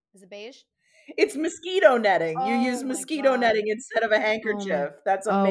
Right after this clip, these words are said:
Speaker 1: wow.
Speaker 2: amazing.
Speaker 1: Okay.
Speaker 2: Yep.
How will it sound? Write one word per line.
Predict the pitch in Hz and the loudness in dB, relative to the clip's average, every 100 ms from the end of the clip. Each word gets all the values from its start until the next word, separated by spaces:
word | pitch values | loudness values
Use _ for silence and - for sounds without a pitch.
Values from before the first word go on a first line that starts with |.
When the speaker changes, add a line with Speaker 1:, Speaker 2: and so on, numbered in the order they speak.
| 185 | 2
Speaker 1:
wow. | 180 175 170 170 | 0 0 -2 -2
Speaker 2:
amazing. | 175 - 180 | -4 -8 -12
Speaker 1:
Okay. | - 170 160 - - _ _ _ _ _ _ _ _ _ | -10 -10 -12 -16 -20 _ _ _ _ _ _ _ _ _
Speaker 2:
Yep. | 165 175 175 180 | -4 0 2 2